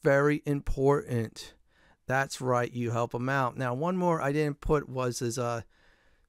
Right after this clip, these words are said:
in the game is, uh, there's a certain point where you have to, you could have someone assassinate the goblin in front of you. Don't let 'em do that. That's a path of being an Oathbreaker as well. So let's go ahead and level up our characters from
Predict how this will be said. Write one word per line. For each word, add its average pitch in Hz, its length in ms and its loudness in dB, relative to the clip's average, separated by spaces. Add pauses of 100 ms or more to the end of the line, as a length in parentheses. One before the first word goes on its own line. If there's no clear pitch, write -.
(140)
in 131 260 -2
the 127 240 -2
game 151 320 0
is, 131 160 -4
uh, 120 200 -2
there's 123 200 -4
a - 40 -12
certain 180 220 -4
point 170 260 -4
where 139 120 0
you 139 180 -2
have 135 120 -4
to, 127 180 -2
you 131 120 -8
could 127 180 -2
have 131 180 -2
someone 135 540 -2
assassinate 131 540 -4
the 120 60 -6
goblin 135 400 2
in 113 60 -4
front 160 300 -2
of 143 60 0
you. 143 380 2 (420)
Don't 139 260 0
let 135 140 0
'em 123 120 -2
do 131 200 -2
that. 113 200 -6
That's 120 200 -8
a - 20 -20
path 135 280 -4
of 117 100 -4
being 120 180 -2
an 113 60 -6
Oathbreaker 117 680 -4
as 107 160 -6
well. 113 540 0 (400)
So - 280 4
let's 190 180 -2
go 180 220 2
ahead 160 160 4
and 151 120 2
level 160 200 6
up 151 160 0
our 135 80 0
characters 156 440 0
from 113 220 -6